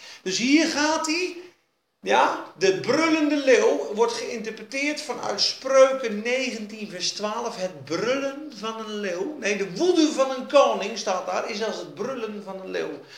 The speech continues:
De woede van een koning. Dus hier wordt de, de, eh, eh, de, eigenlijk de, de, de, hoe zal ik het zeggen? Eigenlijk laat Petrus een beetje zien hoe de Satan, eh,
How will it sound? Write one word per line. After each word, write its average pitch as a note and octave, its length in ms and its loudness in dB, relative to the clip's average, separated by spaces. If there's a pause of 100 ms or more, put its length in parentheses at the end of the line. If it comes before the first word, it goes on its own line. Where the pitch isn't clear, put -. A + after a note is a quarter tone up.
(100)
De F3 180 -2
woede B3+ 380 -2
van F#3+ 180 -12
een F#3 120 -10
koning. - 440 -4 (440)
Dus C4 480 -2
hier B3 240 -2
wordt A#3+ 200 -2
de, - 340 -6
de, D#3 280 -2 (180)
eh, - 80 -16
eh, E3+ 80 -14 (1000)
de, D3+ 300 -4
eigenlijk E3+ 340 -4
de, D#3 140 -10 (180)
de, D3+ 300 -6
de, C#3 300 -6 (260)
hoe D3+ 80 -16
zal D#3 100 -12
ik D#3 60 -12
het D#3+ 120 -12
zeggen? C3+ 360 -10 (760)
Eigenlijk C#4 340 6
laat B3+ 240 4
Petrus C#4+ 420 4
een A#3 100 -4
beetje B3+ 320 2
zien C4 220 -2
hoe B3 180 -8
de G#3+ 100 -6
Satan, A3 680 -6
eh, F#2+ 240 -4